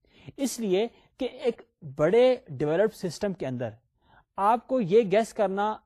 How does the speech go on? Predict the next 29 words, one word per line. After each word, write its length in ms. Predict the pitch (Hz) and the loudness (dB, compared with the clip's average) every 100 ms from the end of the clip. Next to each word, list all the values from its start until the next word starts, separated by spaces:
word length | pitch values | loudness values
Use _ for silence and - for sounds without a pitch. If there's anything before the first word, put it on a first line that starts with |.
| - | -10
اتنا 260 | 190 214 214 | -8 -2 -2
آسان 300 | - 190 190 | -2 -4 -2
نہیں 220 | 170 240 | 0 2
ہوتا 360 | 180 - 139 175 - | 0 -2 -4 -6 -6
یا 80 | 175 | -2
یہ 80 | |
جاننا 260 | 190 156 180 | 0 -2 -4
اتنا 200 | 190 208 | -4 -4
آسان 260 | 185 185 180 | -4 -4 -4
نہیں 240 | 156 233 | -2 -2
ہوتا 340 | 208 139 147 190 _ _ _ _ _ _ _ _ _ | -2 -4 -6 -8 _ _ _ _ _ _ _ _ _
کہ 140 | 220 240 - | 0 0 0
ایک 240 | 214 262 - | -2 -2 -4
چینج 300 | 202 208 180 | -4 -2 -2
جو 100 | 147 | -2
ہے 160 | 151 202 _ _ | -2 -2 _ _
اس 180 | 262 226 | -8 -6
کا 100 | - | -4
ایفیکٹ 480 | 226 190 226 220 - | -4 -2 -2 -2 -4
کہاں 220 | 175 180 196 | -4 -4 -4
کہاں 200 | 175 180 | -6 -6
ہو 140 | 143 | -6
سکتا 380 | 151 151 - 113 | -6 -8 -10 -12
ہے۔ 80 | 104 _ _ _ _ _ _ _ _ - | -14 _ _ _ _ _ _ _ _ -2
Although 400 | 160 247 254 190 | 4 4 6 4
with 360 | - _ - 170 | 2 _ -4 -2
the 200 | 220 190 | 0 2
proper 220 | 160 247 | 2 2
documentation 720 | 226 - 175 151 143 - 190 | 0 -2 -4 -2 -4 -4 -8